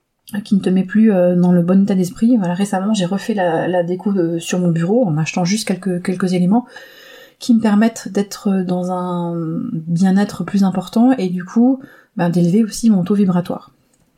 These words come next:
Donc, bon débarras, débarrasse-toi de ce qui a trait au passé,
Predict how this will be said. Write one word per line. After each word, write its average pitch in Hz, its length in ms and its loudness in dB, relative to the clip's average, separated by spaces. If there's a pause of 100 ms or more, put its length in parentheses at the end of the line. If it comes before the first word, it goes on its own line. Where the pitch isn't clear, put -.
(1200)
Donc, 185 260 -10
bon 220 220 4
débarras, 185 520 0 (280)
débarrasse-toi 180 960 0
de 196 140 0
ce 202 120 -4
qui - 220 -6
a 170 80 2
trait - 180 -4
au 220 100 4
passé, 190 600 -4